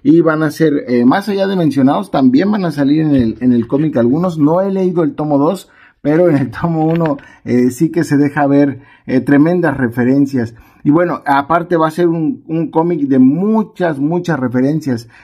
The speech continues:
Eli va a pelear con Otto, le va a decir que tienen que ayudar a la chica. Otto no está dispuesto y pues Eli le dice que, eh, que deben de, que deben de ayudarlo.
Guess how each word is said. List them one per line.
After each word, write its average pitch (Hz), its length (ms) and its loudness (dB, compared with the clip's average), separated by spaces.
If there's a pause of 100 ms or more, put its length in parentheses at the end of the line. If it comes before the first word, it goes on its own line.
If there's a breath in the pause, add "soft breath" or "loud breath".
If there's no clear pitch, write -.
Eli 175 240 2
va 170 120 0
a 170 60 -10
pelear 156 300 0
con 131 180 2
Otto, 156 220 -2
le 143 140 4
va 139 140 0
a - 20 0
decir 147 260 -4
que 143 100 -2
tienen 226 360 0
que 170 80 0
ayudar 143 280 4
a 143 60 2
la 127 160 0
chica. 147 340 -4
Otto 175 280 -4
no 175 140 0
está 175 220 -2
dispuesto 143 720 -2 (260 loud breath)
y 147 100 2
pues 139 360 -2
Eli 151 260 4
le 139 160 4
dice 147 360 0
que, 147 340 -2 (220 loud breath)
eh, 117 460 0
que 131 140 2
deben 156 420 2
de, 120 180 -2 (200)
que 131 100 2
deben 147 320 2
de 131 80 4
ayudarlo. 127 640 2